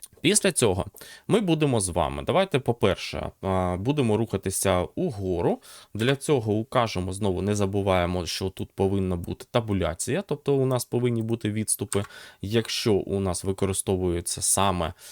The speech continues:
а, м, оператори всередині нашої, а, функції, то ми повинні зробити відступ, тобто показувати, що вона дійсно всередині. Якщо починаємо спочатку, то це означає, що ми вже пишемо не всередині функції.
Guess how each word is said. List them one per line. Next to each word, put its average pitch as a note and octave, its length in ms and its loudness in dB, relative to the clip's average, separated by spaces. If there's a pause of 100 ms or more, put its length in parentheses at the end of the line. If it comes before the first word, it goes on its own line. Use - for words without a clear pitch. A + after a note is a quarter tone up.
(200)
а, E2+ 340 -2
м, - 440 -10 (280)
оператори G2 680 2 (420)
всередині F#2+ 840 2
нашої, F#2 760 -2 (380)
а, F2 260 0
функції, A#2+ 680 -2 (100)
то B2+ 100 0
ми D#3+ 120 0
повинні B2+ 400 0
зробити F#2+ 420 -2
відступ, - 440 -4
тобто - 280 -10
показувати, C3+ 580 -4
що - 160 -10
вона - 180 -4
дійсно F#2+ 320 -6
всередині. - 500 -8 (340)
Якщо G#2 320 2
починаємо F2+ 500 -2
спочатку, - 580 -2
то - 140 -6
це - 140 0
означає, A2+ 420 0
що - 140 -6
ми G2 160 2
вже G#2+ 140 0
пишемо F#2+ 380 -4
не F#2 180 0
всередині F2 440 -2
функції. - 480 -10